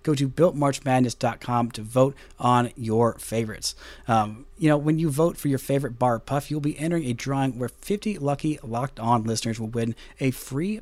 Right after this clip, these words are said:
box of Built. Not only that, but one Locked On fan will win a twelve-month subscription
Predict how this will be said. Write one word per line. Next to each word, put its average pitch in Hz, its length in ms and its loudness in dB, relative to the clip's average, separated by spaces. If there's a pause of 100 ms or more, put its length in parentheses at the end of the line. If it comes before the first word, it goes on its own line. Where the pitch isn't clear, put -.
(120)
box 139 400 0
of 120 260 -2
Built. 127 320 0
Not 151 220 0
only 143 240 0
that, 113 340 0
but - 300 -14
one 180 260 0
Locked 113 240 -4
On 107 160 -6
fan 107 320 -10 (220)
will 131 60 2
win 123 80 -2
a 120 80 -2
twelve-month 143 640 0
subscription - 560 -8